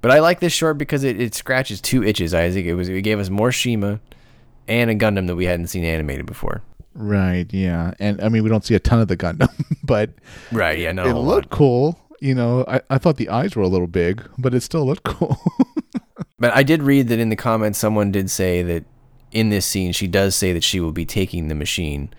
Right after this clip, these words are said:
Speaker 1: So it does appear to be some sort of test fight that they're having. Besides the lore saying that G P O four was never finished, it still lines up with this short if you assume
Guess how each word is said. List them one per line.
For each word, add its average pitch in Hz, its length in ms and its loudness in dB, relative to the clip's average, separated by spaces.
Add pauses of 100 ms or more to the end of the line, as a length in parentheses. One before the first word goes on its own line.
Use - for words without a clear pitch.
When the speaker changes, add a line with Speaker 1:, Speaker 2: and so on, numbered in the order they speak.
(520)
Speaker 1:
So 120 140 0
it 113 100 -2
does 131 220 4
appear 110 340 6
to 95 80 -2
be 87 400 -2
some 101 180 0
sort 87 200 2
of 76 80 -4
test - 440 -2 (120)
fight 80 320 -4
that 160 100 -6
they're - 140 -4
having. 73 500 -4 (540)
Besides 120 340 2
the 110 80 -4
lore 107 300 2
saying 98 420 0
that 90 140 -4 (200)
G 101 140 -4
P 95 160 0
O 87 60 2
four 98 180 0
was 90 140 -2
never 90 180 -2
finished, 104 460 -2 (680)
it 113 100 -4
still 135 280 2
lines 107 320 0
up 92 200 0
with 92 160 2
this 87 120 0
short 87 440 0 (720)
if 123 180 0
you 101 140 -2
assume 90 580 -2